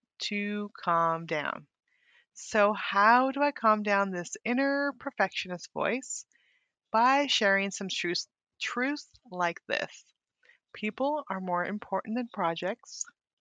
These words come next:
God's best is even better than a clean house.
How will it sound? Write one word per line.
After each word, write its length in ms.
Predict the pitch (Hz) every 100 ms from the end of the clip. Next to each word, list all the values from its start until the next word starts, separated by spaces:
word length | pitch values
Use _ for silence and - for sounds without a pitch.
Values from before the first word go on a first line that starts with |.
| _ _ _ _ _ _ -
God's 480 | 185 185 196 214 - _ -
best 360 | 180 170 - -
is 240 | 202 - - _
even 540 | 294 339 359 381 349 294
better 340 | 214 175 165
than 140 | 160 156
a 60 |
clean 320 | - 170 180
house. 520 | 220 160 202 - -